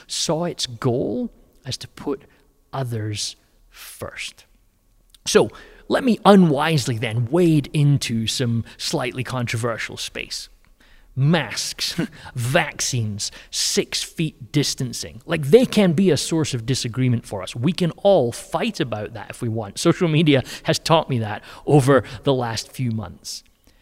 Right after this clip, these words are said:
And we can choose to argue and decide who's right and who's wrong and what's the best way to go forward, or we can see a way of dealing with it as a mark of respect.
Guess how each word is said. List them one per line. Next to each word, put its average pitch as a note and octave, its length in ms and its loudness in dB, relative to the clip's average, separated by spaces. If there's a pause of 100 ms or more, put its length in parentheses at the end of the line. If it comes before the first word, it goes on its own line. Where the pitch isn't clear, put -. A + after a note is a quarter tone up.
(160)
And F#3+ 80 6
we A3+ 80 6
can A3 180 2
choose C4 360 0
to - 120 -2
argue E3+ 380 2
and E3+ 100 2
decide C#3+ 400 -2
who's D#3 360 -2
right C3+ 300 -4
and C3+ 120 -8
who's C3 340 -2
wrong C3+ 320 -2
and A#2+ 120 -2
what's - 220 -4
the B2 100 -14
best B2+ 340 -8
way B2+ 160 0
to A#2 60 -2
go B2 180 0
forward, F3 480 -2 (100)
or A#3+ 600 0 (480)
we D3+ 180 -2
can C#3+ 240 -2
see F3+ 720 -6 (400)
a C3 60 -4
way C#3 340 -2
of A2 180 -4
dealing B2+ 420 -2
with A2 200 -4
it A2 180 -8 (260)
as A2 140 -8
a G#2+ 40 -4
mark G#2 360 -6
of G#2+ 140 -8
respect. - 680 -12